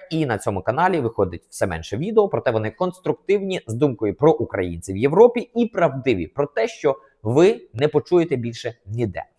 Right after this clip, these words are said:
Отож, хочу вам сказати, друзі, що сьогодні ви почуєте, для чого ж Євросоюз продовжує тимчасовий захист і що натомість ви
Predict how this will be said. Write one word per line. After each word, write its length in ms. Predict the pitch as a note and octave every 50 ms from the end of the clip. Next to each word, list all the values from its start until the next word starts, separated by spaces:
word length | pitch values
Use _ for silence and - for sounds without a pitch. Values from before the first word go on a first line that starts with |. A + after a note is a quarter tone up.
| _ - - _
Отож, 260 | G3+ G3 - D4 -
хочу 240 | - B3 A#3+ - A3
вам 140 | A3+ G#3 F#3+
сказати, 440 | - - F#3+ E3 D#3 G2 - F2+
друзі, 320 | E2 E2+ E2+ E2 D#2+ - - -
що 380 | - - - - A#2 - - -
сьогодні 580 | - - C3 G#2+ G#2+ A#2 B2+ C3 C3 D3 E3 F3+
ви 120 | D#3+ E3+ E3+
почуєте, 640 | E3+ D#3 - - - G#3 G#3+ G3 F#3+ F#3+ E3+ E3 - _ _ _ _ _
для 120 | C3 F3 F3+
чого 260 | F#3 C#4 C4+ B3 C4
ж 100 | B3 - F3+
Євросоюз 640 | F#3 F#3 G3+ G3 - - D#3+ D3 C#3+ F3 F#3 F3+
продовжує 520 | - - E3 D3 B2 A#2 F#2+ F2+ F2+ E2+
тимчасовий 520 | - F#2 F#2+ - B2 B2+ - F3+ F3+ G#3 A3+
захист 480 | A3+ A3+ A3 A#3+ A#3+ - E3 E3+ - -
і 100 | - D3+
що 240 | B2 - - - A#3
натомість 560 | A#3+ A3+ A3+ - - C3 G2 G#2 B2+ - - _ _ _ _
ви 320 | - D#3 F#3 A3 B3 C4